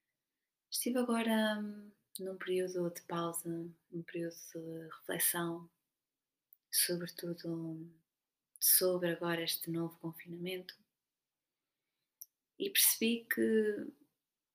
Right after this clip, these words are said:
mais do que nunca é importante termos sempre algo diferente no nosso dia para também fazer um pouco de ginástica mental.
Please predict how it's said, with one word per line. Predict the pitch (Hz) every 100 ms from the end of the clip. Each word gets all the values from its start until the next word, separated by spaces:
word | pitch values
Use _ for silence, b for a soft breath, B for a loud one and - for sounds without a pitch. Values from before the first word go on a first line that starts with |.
| _ _ _ _ _ _ _ _
mais | 202 214 202
do | -
que |
nunca | 190 190 185 185 180 175
é | 185
importante | 185 185 180 - 180 180 180 185 180 180 185 _ _ _ _ _ -
termos | 185 180 175 175 175 170 -
sempre | 180 175 175 - 175 175 175 185 _ _ _ _ _ _ _ _ _
algo | 180 190 190
diferente | 185 185 - 180 175 175
no | 175
nosso | 170 - -
dia | 185 180 180 185 - _ _ _ _ _ _ _ _ _ _ _ -
para | 190
também | 190 196 185 190 190 190 185
fazer | - 180 185
um | 185
pouco | 175 185 180 -
de | - 175
ginástica | 170 175 175 170 - 175
mental. | 165 165 165 180 175 180